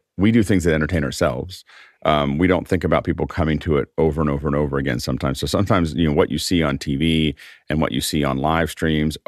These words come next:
are things that the creators of those, you know, they've gotten bored with whatever is o-, out there and they're looking for the next thing and they're building it, but they're not really tying themselves back to the use of the page, which is to deliver the information about the product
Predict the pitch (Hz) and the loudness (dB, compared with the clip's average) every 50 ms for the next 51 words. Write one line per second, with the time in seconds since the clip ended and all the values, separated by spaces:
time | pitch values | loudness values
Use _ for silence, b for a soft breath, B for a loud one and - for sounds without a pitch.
0 | - - 76 78 76 73 71 - - 104 104 104 98 87 85 87 76 - - 69 | -4 -2 0 2 2 2 0 0 0 2 2 2 2 2 0 0 -2 -2 -4 -6
1 | - - 82 76 71 80 90 110 110 90 76 73 71 69 - - 67 67 62 67 | -4 -4 -2 0 2 2 2 2 2 2 2 0 0 -2 -2 -2 -2 -2 -2 -2
2 | 71 65 64 64 62 65 69 - - - B B B B B B B B - 82 | -2 0 0 0 -2 -4 -4 -6 -8 -12 B B B B B B B B -2 0
3 | 76 71 90 98 98 87 95 90 73 64 73 71 73 82 85 85 80 76 76 71 | 2 2 2 2 2 2 2 2 2 2 0 0 2 2 4 4 2 2 0 -2
4 | - - 73 71 71 73 73 73 69 67 67 69 71 69 - - 69 73 73 73 | -2 -2 0 0 2 2 2 2 2 0 0 0 -2 -2 -2 -2 -2 -2 -2 -2
5 | - - 71 65 65 65 71 76 76 73 76 78 - - 73 71 - 69 69 69 | 0 0 0 0 0 0 0 0 0 0 -2 -2 -2 -4 -6 -4 -4 -4 -2 -2
6 | 69 69 - - - 80 69 69 67 67 65 67 69 71 69 67 78 69 67 71 | -4 -4 -6 -6 -4 -2 -2 0 0 -2 -2 0 0 0 0 0 0 0 0 0
7 | 67 67 - - - 85 92 107 113 - 95 104 98 90 85 80 73 - B B | -2 -4 -4 -2 0 2 2 2 0 2 2 2 2 4 2 0 0 -4 B B
8 | B B B B B - - - 82 80 80 82 80 76 71 71 78 - - 80 | B B B B B -8 -4 -2 0 2 2 2 2 2 0 0 -2 -2 0 0
9 | 71 69 67 71 73 73 71 71 - - - 78 65 67 67 65 71 80 80 80 | 0 -2 -2 -2 -2 -2 -2 -2 -4 -4 -4 -2 -2 -2 -2 -2 0 0 0 -2
10 | - - - 64 73 73 71 - - - 76 67 62 50 - - - - - - | -2 -4 -4 -6 -6 -6 -8 -10 -8 -4 -4 -4 -2 -4 -6 -10 -12 -12 -12 -12
11 | 71 - - 69 - - 69 64 76 71 73 76 73 76 76 71 73 69 69 67 | -12 -10 -12 -12 -10 -10 -8 -6 -4 -2 -2 0 0 0 0 0 0 -2 -2 -2
12 | 73 71 67 67 67 - - 67 65 64 64 - - - - 101 95 90 92 92 | -2 -2 -2 -2 -4 -4 -4 -2 -2 -2 -2 -4 -6 -4 0 0 2 2 2 0
13 | 87 - - | -2 -4 -10